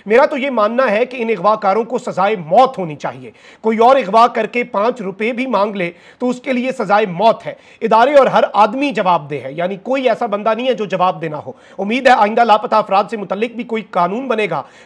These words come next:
कानून बनेगा और इदारों के एहलकारों के खिलाफ भी मुकदमा दर्ज होंगे। क्या उम्मीद हम कर सकते हैं कि पार्लियामेंट ऐसा कोई कानून बनाएगी? अब इस सब के अंदर, अ,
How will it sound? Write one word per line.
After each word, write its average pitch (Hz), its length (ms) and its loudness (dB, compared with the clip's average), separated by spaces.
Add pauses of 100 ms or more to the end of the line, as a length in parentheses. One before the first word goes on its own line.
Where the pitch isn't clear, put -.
कानून 233 340 2
बनेगा 233 320 4
और 254 100 4
इदारों 214 300 2
के 247 100 -2
एहलकारों 202 420 0
के 233 140 -4
खिलाफ 180 420 0
भी 214 160 -6
मुकदमा 190 580 0
दर्ज 180 380 -4
होंगे। 175 440 -4 (320)
क्या 208 120 4
उम्मीद 196 360 -2
हम 214 100 -2
कर 196 160 -2
सकते 247 320 -6
हैं 233 220 2 (280)
कि 240 100 -2
पार्लियामेंट 226 560 2
ऐसा 247 220 -2
कोई 247 180 -6
कानून 240 340 -2
बनाएगी? 208 440 -2 (260)
अब 262 100 2
इस 294 140 -4
सब 320 160 -6
के 320 120 -4
अंदर, 240 440 2
अ, 202 280 6